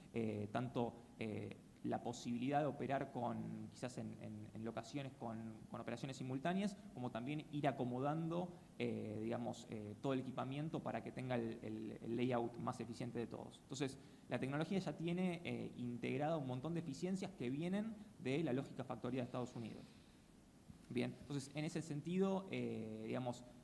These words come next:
el, el gran desafío es seguir evolucionando desde el punto de vista operativo, bien, traer más eficiencias, más velocidad, bien, mejor integración de,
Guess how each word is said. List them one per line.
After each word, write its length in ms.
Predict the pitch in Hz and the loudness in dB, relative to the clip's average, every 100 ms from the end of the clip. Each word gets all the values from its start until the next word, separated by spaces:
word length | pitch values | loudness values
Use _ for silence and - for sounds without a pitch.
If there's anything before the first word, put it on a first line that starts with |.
| - - | -18 -6
el, 220 | 120 113 | -2 0
el 160 | - 120 | 0 2
gran 140 | 151 | 2
desafío 400 | 175 156 143 180 | 2 0 0 2
es 80 | 160 | 2
seguir 420 | - - 127 147 | 0 -4 0 2
evolucionando 480 | 156 131 127 151 156 | 2 0 0 0 4
desde 120 | 135 | 4
el 40 | 127 | 4
punto 160 | 143 | 2
de 80 | 135 | 2
vista 140 | 135 123 | 2 0
operativo, 520 | 123 127 185 196 208 - - - | 0 2 2 2 2 -8 -6 -2
bien, 240 | 127 127 | 0 0
traer 240 | 123 123 | 2 2
más 240 | 123 143 147 | 2 0 0
eficiencias, 840 | - 123 165 165 170 170 151 - - | -2 -2 0 0 2 2 0 -2 -4
más 180 | 135 135 | -2 2
velocidad, 680 | 123 117 127 143 170 175 | 2 2 2 4 4 2
bien, 280 | 139 135 139 | 0 0 0
mejor 280 | 120 - 147 | -4 -2 0
integración 640 | 139 123 120 - 143 135 | 0 0 -2 -2 -2 0
de, 200 | 120 117 | 0 0